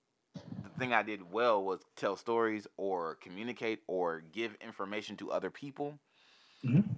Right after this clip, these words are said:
Speaker 1: Um, and my communica-, the, the communications department director, I think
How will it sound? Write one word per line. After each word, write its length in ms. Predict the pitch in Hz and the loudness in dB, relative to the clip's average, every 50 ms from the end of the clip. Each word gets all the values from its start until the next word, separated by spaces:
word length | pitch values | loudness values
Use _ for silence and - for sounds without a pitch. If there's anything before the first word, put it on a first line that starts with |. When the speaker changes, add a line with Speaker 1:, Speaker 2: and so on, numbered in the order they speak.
| - - | -2 -2
Speaker 1:
Um, 420 | 107 110 110 107 101 98 98 92 - - - - _ _ _ _ _ _ _ _ _ _ - - - _ - | -2 0 0 -2 -4 -6 -8 -12 -12 -14 -14 -16 _ _ _ _ _ _ _ _ _ _ -20 -20 -10 _ -2
and 400 | 104 107 104 101 101 104 101 - - _ _ _ _ _ _ _ _ _ _ _ _ _ - 101 | 0 0 2 0 -2 -4 -6 -6 -8 _ _ _ _ _ _ _ _ _ _ _ _ _ -14 -10
my 260 | 110 110 107 107 107 | -2 2 2 2 2
communica-, 440 | 104 110 110 113 110 107 - - 87 | 2 -2 -4 -4 -4 -4 -6 -6 -6
the, 120 | 98 92 87 - _ - | -6 -8 -10 -12 _ -18
the 100 | 87 107 | -16 -14
communications 1080 | - - 127 107 107 104 104 - 110 107 110 107 - 92 92 95 92 92 90 - - - - | -12 -8 -6 -6 -6 -6 -4 -2 -2 -2 -2 -4 -6 -8 -8 -6 -8 -8 -10 -12 -16 -16 -12
department 640 | - 85 - - - 104 120 113 95 90 90 87 78 | -12 -12 -8 0 4 4 4 4 4 -2 -8 -8 -6
director, 400 | 87 85 85 80 76 - 67 69 | -4 -4 -4 -4 -6 -8 -8 -8
I 60 | 71 | -8
think 320 | 76 - 80 78 76 71 | -8 -10 -12 -14 -14 -16